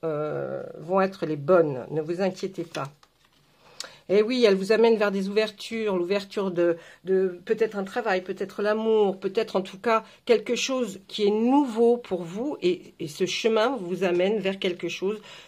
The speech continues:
de, euh, nouveau et qui va, euh, être très, très bien. On voit qu'il va falloir après un tout petit peu de temps peut-être pour assimiler cette nouvelle, euh, ce, ce nouveau départ, cette nouvelle décision, hein. Il y a peut-être quelque chose qui est de, de cet ordre-là, là.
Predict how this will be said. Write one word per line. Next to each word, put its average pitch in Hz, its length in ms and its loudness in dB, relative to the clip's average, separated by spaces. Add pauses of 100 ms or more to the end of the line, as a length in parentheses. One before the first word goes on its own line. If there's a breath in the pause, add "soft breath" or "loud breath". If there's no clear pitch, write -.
(100 loud breath)
de, 196 380 4
euh, 147 280 2
nouveau 208 680 2
et 190 140 0
qui - 160 -14
va, 196 380 2
euh, 143 240 -2
être 175 480 -2 (300)
très, - 220 -6
très 170 160 -8
bien. 156 260 -8 (400 loud breath)
On 190 120 2
voit 208 240 4
qu'il 214 180 -6
va 196 120 2
falloir 202 380 2
après 196 320 0
un 202 160 2 (260)
tout 339 100 4
petit 302 240 -8
peu 247 180 4
de 247 60 0
temps 220 280 2
peut-être 214 520 -4
pour 214 220 -6
assimiler 214 640 -2
cette 196 240 -6
nouvelle, 185 380 0
euh, 175 140 0 (380 loud breath)
ce, 190 240 -4
ce 196 140 -2
nouveau 190 280 2
départ, 233 360 0
cette - 220 -6
nouvelle 180 220 -4
décision, 196 600 -2 (300 loud breath)
hein. 160 240 0
Il 170 80 -2
y 175 60 0
a 170 60 0
peut-être 196 420 -4
quelque 185 300 -4
chose 220 260 -6
qui - 140 -8
est 185 40 -2
de, 170 280 -2
de 165 120 -8
cet 190 260 -6
ordre-là, 175 480 -2
là. 139 100 -6